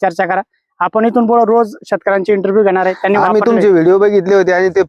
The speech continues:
Speaker 2: पोटॅश फिफ्टी जे सांगत आहे, सांगा, त्याच्यामुळे आम्ही ते टाकले, त्याच्यामुळे
Speaker 1: हा.
Speaker 2: आम्हाला तो रिझल्ट आलेला आहे.
Speaker 1: भरपूरशा शेतकऱ्यांना शंका बी, आता आमच्यासोबत दादा होते, ते म्हणे, "युरिया पोटॅश फिफ्टी सोबत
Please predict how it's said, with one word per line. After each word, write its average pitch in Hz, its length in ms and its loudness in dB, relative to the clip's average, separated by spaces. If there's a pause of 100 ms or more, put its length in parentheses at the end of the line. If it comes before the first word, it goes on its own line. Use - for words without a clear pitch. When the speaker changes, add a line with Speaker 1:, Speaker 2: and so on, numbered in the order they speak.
Speaker 2:
पोटॅश 170 320 -2
फिफ्टी 160 240 -2
जे 185 100 2
सांगत 143 300 -2
आहे, 170 120 0
सांगा, 147 220 -2
त्याच्यामुळे 185 400 -2
आम्ही 202 140 0
ते 175 60 0
टाकले, 165 260 -2
त्याच्यामुळे 185 380 0
Speaker 1:
हा. 220 80 0
Speaker 2:
आम्हाला 208 200 -2
तो 196 260 2
रिझल्ट 180 320 0
आलेला 151 320 0
आहे. 202 80 0
Speaker 1:
भरपूरशा 269 260 0
शेतकऱ्यांना 247 400 0
शंका 214 320 -4
बी, 240 100 -2
आता 220 200 -2
आमच्यासोबत 208 420 -2
दादा 190 220 0
होते, 208 180 0
ते 220 140 -2
म्हणे, 220 220 2
"युरिया 208 380 2 (100)
पोटॅश 202 260 -2
फिफ्टी 185 260 -12
सोबत 180 200 -4